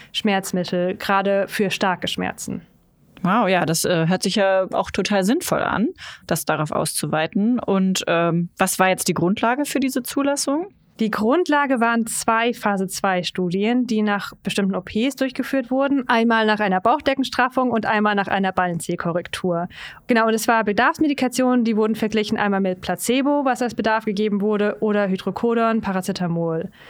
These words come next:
Speaker 1: Und das Ergebnis war, dass es besser als Placebo war, aber eben auch geringfügig besser als das Opioid.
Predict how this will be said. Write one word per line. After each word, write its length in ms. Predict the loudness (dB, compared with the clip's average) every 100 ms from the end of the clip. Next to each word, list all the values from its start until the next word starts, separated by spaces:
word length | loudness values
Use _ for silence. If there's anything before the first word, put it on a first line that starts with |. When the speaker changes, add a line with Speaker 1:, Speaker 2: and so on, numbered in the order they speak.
| -20 -20 -6
Speaker 1:
Und 120 | 2 2
das 100 | 2
Ergebnis 460 | 2 2 0 2
war, 160 | 2 2
dass 180 | 0 0
es 140 | 0
besser 240 | 0 0
als 100 | -2
Placebo 480 | -2 -4 -2 -2 0
war, 220 | 2 0 -2 -10 -10 0
aber 320 | 2 2 2
eben 160 | 2
auch 180 | 2 0
geringfügig 680 | 0 0 0 0 0 -2 -2
besser 300 | -2 0 0
als 160 | 0
das 120 | -2 -4
Opioid. 680 | -2 -2 0 0 -2 -6